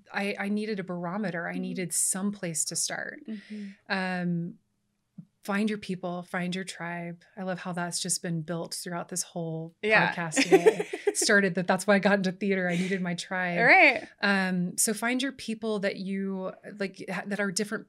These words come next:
Speaker 1: parts of the business. Don't be worried about only finding people that are in your current stage of the business.
Speaker 2: Yeah.
Speaker 1: Like, you need to be able to look forward a little bit, um, down the line, and then maybe even a little bit back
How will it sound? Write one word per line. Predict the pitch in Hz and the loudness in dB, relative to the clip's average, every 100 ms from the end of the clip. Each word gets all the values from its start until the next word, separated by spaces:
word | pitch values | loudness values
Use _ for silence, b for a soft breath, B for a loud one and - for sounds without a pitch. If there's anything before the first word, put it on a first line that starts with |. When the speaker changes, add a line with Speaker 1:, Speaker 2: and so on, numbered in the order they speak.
| _ | _
Speaker 1:
parts | - 196 202 | -4 -4 -2
of | |
the | |
business. | 185 175 185 | -4 -2 -2
Don't | 214 | -2
be | 214 | -2
worried | 208 202 202 | -2 0 0
about | 196 180 180 - | 0 -2 -4 -4
only | - 208 208 | 0 2 2
finding | 208 196 190 | 0 -2 -2
people | 190 180 185 | -4 -6 -2
that | 185 | -2
are | 180 | 0
in | 180 | 0
your | 180 196 | 0 -2
current | 196 202 185 - | -2 -4 -2 0
stage | 196 180 | 0 -2
of | 175 | -2
the | 165 | -2
business. | 170 170 170 - - | -2 -2 -4 -2 -4
Speaker 2:
Yeah. | - - 208 | -6 -6 -4
Speaker 1:
Like, | 208 | 4
you | |
need | 208 214 | 4 4
to | 202 | 2
be | 208 | 0
able | 185 | 0
to | 180 | -2
look | 190 185 180 | -2 -2 -4
forward | - 185 180 175 175 | -6 -6 -4 -4 -4
a | 180 | -4
little | 170 170 | -4 -4
bit, | 62 58 - B B B - | -6 -8 -10 B B B -4
um, | 196 180 175 | -2 0 -2
down | 180 175 | -2 -2
the | 170 | -2
line, | 180 175 170 170 180 | -4 -4 -4 -4 -4
and | 180 | -2
then | 180 | -2
maybe | 180 185 196 | -2 -4 -4
even | 196 196 | -4 -4
a | |
little | 180 196 | -4 -4
bit | 196 185 165 | -4 -4 -4
back | 170 240 160 | 0 0 0